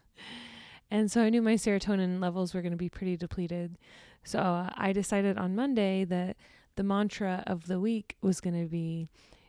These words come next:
"It's okay." <laughs> Just, "It's okay, it's okay, it's okay." Just very soothing, like how a mother would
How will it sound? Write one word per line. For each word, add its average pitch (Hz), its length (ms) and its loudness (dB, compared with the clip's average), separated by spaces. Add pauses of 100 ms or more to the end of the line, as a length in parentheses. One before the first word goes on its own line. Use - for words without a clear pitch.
"It's - 140 -2
okay." 175 640 2
<laughs> 170 460 -6
Just, - 320 -10 (580)
"It's 220 160 -2
okay, 262 720 2
it's - 140 -10
okay, 208 840 -4
it's - 160 -10
okay." 175 760 -6 (720)
Just - 180 -12
very 247 220 4
soothing, 202 1120 0
like 202 220 -2
how 185 140 -4
a 190 80 0
mother 185 600 -2
would 185 200 -6